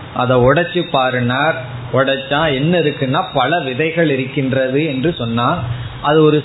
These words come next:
சிறிய விதையை எடுத்து அதை உடைச்சு பாருன்னா, உடனே சிஷ்யன் உடைத்தான்,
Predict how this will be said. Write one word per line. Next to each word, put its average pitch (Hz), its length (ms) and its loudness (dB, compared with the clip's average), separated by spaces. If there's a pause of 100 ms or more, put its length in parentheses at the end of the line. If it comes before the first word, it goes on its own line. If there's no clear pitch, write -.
சிறிய 196 400 2
விதையை 170 500 2
எடுத்து 151 340 2
அதை 147 280 2
உடைச்சு 147 520 2
பாருன்னா, 127 500 0 (520)
உடனே 143 480 -2
சிஷ்யன் 143 360 -4
உடைத்தான், 127 640 0